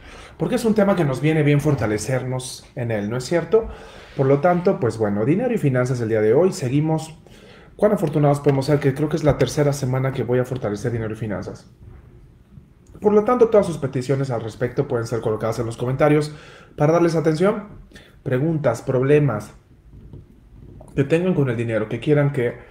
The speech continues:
se resuelva, pues bueno, vamos a, a corregirlo juntos en este, en esta transmisión, en este en vivo, para ustedes. Así que, bueno, pongan, por favor, en los comentarios, ujú, por favor, en los comentarios coloquen, pues, cualquier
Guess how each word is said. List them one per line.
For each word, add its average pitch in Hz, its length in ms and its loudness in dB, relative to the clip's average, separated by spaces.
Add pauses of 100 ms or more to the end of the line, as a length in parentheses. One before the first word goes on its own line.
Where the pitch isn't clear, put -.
(200)
se - 160 -8
resuelva, 117 720 -2 (360)
pues 107 160 -6
bueno, 156 240 0
vamos 127 260 -4
a, 117 340 -8 (120)
a - 100 -12
corregirlo 180 540 -2
juntos 123 640 -4 (380)
en 113 180 -4
este, 113 580 -6 (260)
en 113 180 -6
esta 117 320 -4
transmisión, 110 500 -4
en 135 80 -2
este 117 220 -6
en 110 80 -6
vivo, 160 360 0 (520)
para 139 180 2
ustedes. 98 440 -6
Así 127 220 -10
que, 180 120 0
bueno, 113 260 -2
pongan, 185 260 0
por 147 120 -2
favor, 127 400 -2 (420)
en 120 140 -4
los 131 160 -4
comentarios, 120 680 -4 (280)
ujú, 175 380 -2 (1200)
por 117 160 -4
favor, 143 440 -2
en 127 100 -4
los 123 120 -6
comentarios 151 500 -2
coloquen, 147 500 0
pues, 147 160 -6
cualquier 196 520 -4